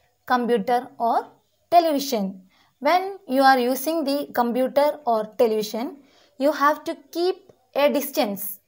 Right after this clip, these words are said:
from it. Okay. Then nose. Nose is a sense organ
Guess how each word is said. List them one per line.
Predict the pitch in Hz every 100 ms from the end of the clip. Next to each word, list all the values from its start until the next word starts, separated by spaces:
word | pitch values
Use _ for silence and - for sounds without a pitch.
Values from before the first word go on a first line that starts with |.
| -
from | 247 214
it. | 190 - - _ _ _ _
Okay. | - 254 247 202 - _ _ _ _ _ _ _ _ -
Then | 233 262 - _ _ _ _ _ -
nose. | 269 240 196 - - - _ _ _ _ _ _ _ -
Nose | 220 226 254 254 -
is | 220 214
a | 233
sense | 233 214 208
organ | 220 208 190 262 381